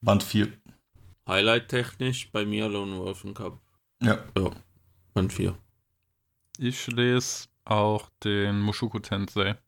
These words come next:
Speaker 3: momentan weiter. Der macht mir eigentlich auch Spaß. Panini hat einfach ein Händchen, so reinzupicken, die so Grenzgänger sind,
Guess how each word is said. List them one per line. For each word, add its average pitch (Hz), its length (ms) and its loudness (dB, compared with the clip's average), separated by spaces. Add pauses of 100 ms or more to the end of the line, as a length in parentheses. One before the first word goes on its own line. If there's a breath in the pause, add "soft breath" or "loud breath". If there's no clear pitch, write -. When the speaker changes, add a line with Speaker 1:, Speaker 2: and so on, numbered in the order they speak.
(120)
Speaker 3:
momentan 104 440 2
weiter. 117 320 4 (220)
Der 120 80 4
macht 107 260 6
mir 107 80 6
eigentlich 113 240 4
auch 110 140 2
Spaß. - 320 -2 (180)
Panini 147 360 2
hat 147 180 4
einfach 135 280 6
ein 107 120 4
Händchen, 123 440 4
so 110 220 4
reinzupicken, 127 1080 4
die 113 640 4 (400)
so - 240 0
Grenzgänger 131 840 4
sind, 139 380 0